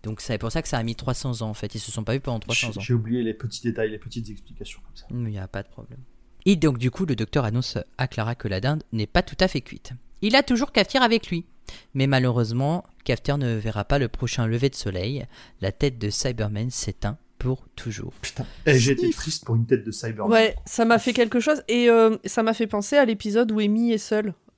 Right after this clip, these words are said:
Speaker 4: Euh,
Speaker 1: Oui,
Speaker 4: pareil, elle a
Speaker 1: pareil.
Speaker 4: une tête, euh, enfin, le, c'est pas une tête, hein, complète, du coup, c'est un ro-, enfin, c'est pas qu'une tête, c'est un robot, mais, euh,
Speaker 1: Oui,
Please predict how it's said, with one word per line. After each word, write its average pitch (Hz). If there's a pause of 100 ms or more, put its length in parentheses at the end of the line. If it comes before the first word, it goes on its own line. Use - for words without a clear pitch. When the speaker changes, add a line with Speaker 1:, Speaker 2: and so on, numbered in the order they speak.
Speaker 4:
Euh, 175
Speaker 1:
Oui, 160
Speaker 4:
pareil, 190
elle 214
a 214
Speaker 1:
pareil. 196
Speaker 4:
une 113
tête, 202
euh, 180
enfin, 185
le, 170
c'est -
pas 196
une 202
tête, 202
hein, 180
complète, 196
du 165
coup, 185
c'est 160
un 156
ro-, 156
enfin, 170
c'est -
pas 175
qu'une 175
tête, 185
c'est 170
un 156
robot, 160
mais, 165
euh, 156
Speaker 1:
Oui, 156